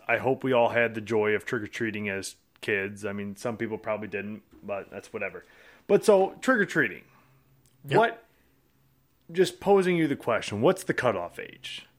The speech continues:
Speaker 2: So thi-, this is a
Speaker 1: I'm talking to your, I'm not talking at, at, at, at, you know, people showing up at, uh,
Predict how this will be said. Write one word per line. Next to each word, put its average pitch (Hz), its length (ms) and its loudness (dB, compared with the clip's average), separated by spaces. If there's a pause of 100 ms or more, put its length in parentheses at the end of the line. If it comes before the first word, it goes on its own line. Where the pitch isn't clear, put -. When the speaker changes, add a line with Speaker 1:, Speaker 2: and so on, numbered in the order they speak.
(100)
Speaker 2:
So 156 200 0
thi-, 170 180 2
this 160 360 0
is 127 160 0
a 113 120 -8 (920)
Speaker 1:
I'm 208 180 4
talking 185 520 4
to - 140 -6
your, 175 360 6
I'm 170 140 2
not 240 160 4
talking 190 600 2 (300)
at, 160 360 0
at, 143 240 -2
at, 131 280 -6
at, 117 180 -6
you 131 120 -6
know, 113 100 -4
people 151 300 0
showing 151 400 0
up 139 220 2
at, 120 200 4
uh, 110 160 -2